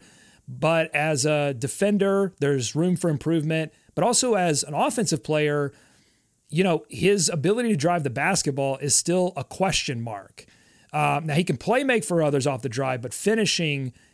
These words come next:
you know, his, his stats around the rim are, are not very good for the point guard position,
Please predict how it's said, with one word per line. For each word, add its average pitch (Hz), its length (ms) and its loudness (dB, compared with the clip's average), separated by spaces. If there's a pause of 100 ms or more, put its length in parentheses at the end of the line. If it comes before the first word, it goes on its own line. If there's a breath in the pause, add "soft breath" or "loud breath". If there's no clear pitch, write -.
you 143 120 -2
know, 139 140 0
his, 160 420 2
his 175 220 2
stats 190 300 0
around 160 220 2
the 131 80 -2
rim 180 300 2
are, 131 160 -4 (200)
are 135 320 -2
not 147 320 -4
very 160 200 0
good 143 360 0
for 139 600 -2
the 127 140 -6
point 165 260 -2
guard 143 220 0
position, 127 640 -2